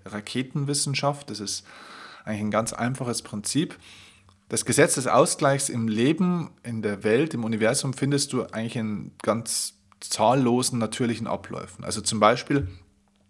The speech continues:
im Wechsel von Tag und Nacht. Oder es gibt Einatmen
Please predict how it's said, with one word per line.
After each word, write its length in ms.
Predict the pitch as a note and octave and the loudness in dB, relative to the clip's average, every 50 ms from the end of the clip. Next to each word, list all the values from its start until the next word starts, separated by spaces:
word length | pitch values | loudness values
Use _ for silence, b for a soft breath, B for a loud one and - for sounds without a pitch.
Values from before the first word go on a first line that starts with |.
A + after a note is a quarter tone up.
| - _ - - | -20 _ -18 -8
im 160 | - A#2 A#2 A2+ | -4 -2 0 2
Wechsel 260 | A#2 A2+ - - B2 | 0 0 0 -2 -2
von 200 | - - A#2 G#2+ | -2 -4 -4 -2
Tag 260 | - G#2+ G#2 G#2 - | 0 0 0 0 0
und 160 | G#2 G2 F#2+ | -4 -6 -6
Nacht. 380 | F#2+ E2 - - - - - - _ _ B B B B B B B B B B B B B B B | -6 -8 -8 -10 -14 -18 -20 -20 _ _ B B B B B B B B B B B B B B B
Oder 240 | - G#2 G#2 G#2+ G2+ | -6 -2 0 0 0
es 120 | G#2 - - | 0 0 -2
gibt 220 | B2+ A#2 - - | -2 -4 -2 0
Einatmen 920 | G#2 A#2 B2 C3+ - A2+ A#2 A#2 A#2+ - - B2 B2 B2 B2 B2+ B2+ B2+ | 2 2 2 2 4 4 6 6 4 2 -2 -2 -2 0 -2 -2 -4 -6